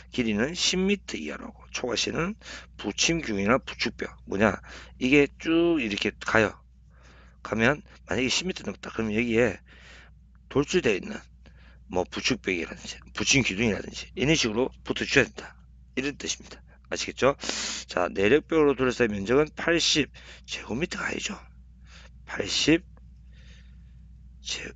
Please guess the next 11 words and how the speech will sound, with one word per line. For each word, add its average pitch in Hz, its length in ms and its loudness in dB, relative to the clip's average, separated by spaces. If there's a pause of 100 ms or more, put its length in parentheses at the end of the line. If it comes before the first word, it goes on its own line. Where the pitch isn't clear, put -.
센티미터가 101 560 -4
아니고 120 340 0
제곱미터입니다. - 1500 -4 (760)
높이는 120 360 2
삼 104 200 -6
미터 - 180 -8
이하로 - 240 -12
합니다. - 300 -20 (560)
자, - 160 -6
벽의 151 460 6
홈파기. - 640 -4